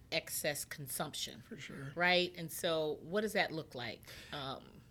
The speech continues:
Speaker 2: Yeah, so the, there's several societies that have their recommendations. There's the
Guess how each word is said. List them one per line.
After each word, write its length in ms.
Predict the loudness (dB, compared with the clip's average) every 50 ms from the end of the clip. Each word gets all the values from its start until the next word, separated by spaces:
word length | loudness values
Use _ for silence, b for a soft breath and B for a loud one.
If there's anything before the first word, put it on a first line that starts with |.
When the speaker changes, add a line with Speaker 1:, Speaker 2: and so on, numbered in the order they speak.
| -18 -4 6
Speaker 2:
Yeah, 260 | 8 10 12 12 10
so 400 | 8 6 8 10 10 12 12 10
the, 240 | 8 8 6 6 6
there's 240 | 8 10 10 10 12
several 220 | 12 10 10 8 6
societies 480 | 4 2 6 10 10 12 12 10 10 8
that 100 | 6 8
have 180 | 8 8 8
their 80 | 10 8
recommendations. 800 | 8 6 6 4 4 6 6 6 6 4 4 4 4 4 6 6
There's 240 | 6 6 6 6 6
the 280 | 8 10 10 10 8